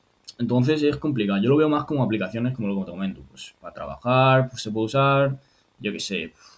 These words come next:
no sé, para jugar a la Play, a lo mejor algo más inmersivo. Yo pienso que es eso, va a ser algo más inmersivo que estar en una simple llamada, pero no, no lo veo como vía secundaria, ni, ni mucho menos, como mucha gente lo intenta vender.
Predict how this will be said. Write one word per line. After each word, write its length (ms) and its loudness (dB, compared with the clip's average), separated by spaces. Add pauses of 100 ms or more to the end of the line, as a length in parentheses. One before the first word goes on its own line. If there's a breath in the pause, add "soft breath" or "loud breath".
(380 soft breath)
no 160 -14
sé, 100 -10
para 140 -6
jugar 180 0
a 60 2
la 100 -4
Play, 160 0
a 60 0
lo 60 -4
mejor 360 -2 (120)
algo 180 -2
más 200 -4
inmersivo. 1000 2 (280 loud breath)
Yo 80 2
pienso 240 4
que 60 0
es 100 -4
eso, 120 -12
va 80 -6
a 20 -4
ser 160 0
algo 200 4
más 200 4
inmersivo 480 2
que 320 -10
estar 180 -8
en 40 -2
una 100 0
simple 240 2
llamada, 440 2 (880 soft breath)
pero 260 4
no, 380 2
no 200 4
lo 80 0
veo 160 0
como 200 0
vía 160 2
secundaria, 720 -2
ni, 220 -8
ni 220 -10
mucho 260 -16
menos, 220 -8
como 120 -20
mucha 180 -18
gente 220 -14
lo 60 -18
intenta 260 -14
vender. 360 -12